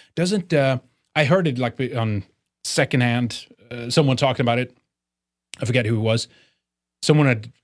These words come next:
he was having a conversation on his show about, like, "Well, doesn't, uh, Snapchat, uh, messages are destroyed or something after twenty-four hours?" Or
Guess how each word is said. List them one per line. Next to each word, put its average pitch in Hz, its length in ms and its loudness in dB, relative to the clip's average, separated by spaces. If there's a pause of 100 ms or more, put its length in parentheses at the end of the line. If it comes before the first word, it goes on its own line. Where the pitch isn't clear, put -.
(120)
he 170 200 2
was 156 140 2
having 147 240 2
a 120 40 0
conversation 131 420 0
on 127 40 2
his 117 80 0
show 135 240 0
about, 123 220 0
like, 120 120 -2
"Well, 175 120 -2
doesn't, 175 380 -2
uh, 143 120 2
Snapchat, 151 920 -2
uh, - 20 -2
messages 143 540 0
are 127 100 -4
destroyed 143 500 -2
or 147 80 0
something 147 460 -2 (640)
after 120 220 -4
twenty-four 143 360 2
hours?" 143 400 0
Or 107 140 -4